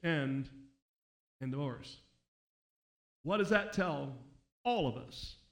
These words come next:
You better not put your hopes in someone. You better put your hopes in Him.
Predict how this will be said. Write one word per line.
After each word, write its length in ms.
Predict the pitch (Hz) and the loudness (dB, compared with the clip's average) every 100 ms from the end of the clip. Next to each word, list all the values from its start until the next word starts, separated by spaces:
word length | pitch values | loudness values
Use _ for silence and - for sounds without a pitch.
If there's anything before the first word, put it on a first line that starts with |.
| _ _ _ _ _ | _ _ _ _ _
You 80 | 113 | -12
better 300 | 110 190 247 | 2 4 6
not 260 | 240 226 - | 4 2 0
put 160 | 214 | -2
your 160 | 208 185 | 0 -2
hopes 360 | 185 185 156 151 | -2 -4 -4 -2
in 120 | 135 | -2
someone. 640 | - 143 139 127 98 131 - - _ _ _ _ _ _ _ _ - | -2 -2 -2 -4 -10 -16 -18 -20 _ _ _ _ _ _ _ _ -4
You 120 | 165 | -2
better 240 | 190 196 165 | 2 2 4
put 320 | 185 170 - | 0 0 -2
your 100 | 165 | -2
hopes 380 | 139 165 151 143 | -2 -4 -4 -4
in 120 | 127 | -4
Him. 460 | - 131 107 101 | -2 -4 -6 -12